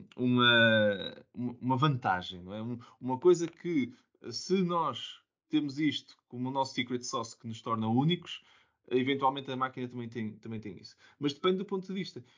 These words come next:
Eu duvido muito que neste momento, da maneira como nós usamos as máquinas,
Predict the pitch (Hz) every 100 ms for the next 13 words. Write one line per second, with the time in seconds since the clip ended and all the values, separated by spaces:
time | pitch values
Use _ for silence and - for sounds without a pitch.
0 | _ 131 151 170 165 202 156 151 - -
1 | 135 185 - 160 139 127 127 120 143 180
2 | 127 117 147 139 139 131 123 110 113 -
3 | 165 -